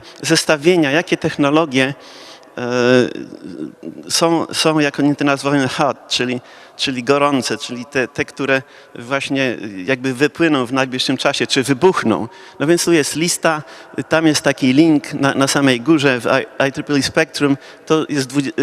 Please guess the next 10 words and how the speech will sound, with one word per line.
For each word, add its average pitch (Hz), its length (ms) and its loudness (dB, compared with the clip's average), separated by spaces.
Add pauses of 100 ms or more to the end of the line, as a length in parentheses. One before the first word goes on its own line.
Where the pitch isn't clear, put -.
(260)
z-, 120 420 -6
sprzed - 320 0
trzech - 300 0
lat, 131 340 2
z 135 140 -6
ubiegłego 156 560 2
roku 139 220 0
jest 127 300 0 (320)
inna 185 320 4
lista, 156 480 -2